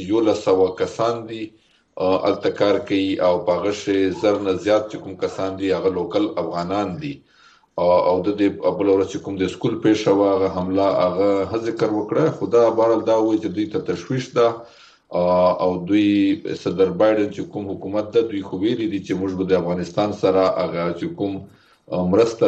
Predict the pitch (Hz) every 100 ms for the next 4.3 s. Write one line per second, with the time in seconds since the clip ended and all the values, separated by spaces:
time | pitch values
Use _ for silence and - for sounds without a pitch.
0 | 92 110 95 90 92 95 90 113 113 110
1 | 104 107 104 - 95 95 92 90 87 87
2 | 90 104 113 104 95 101 104 104 95 92
3 | 95 92 95 110 127 - _ _ _ _
4 | 90 95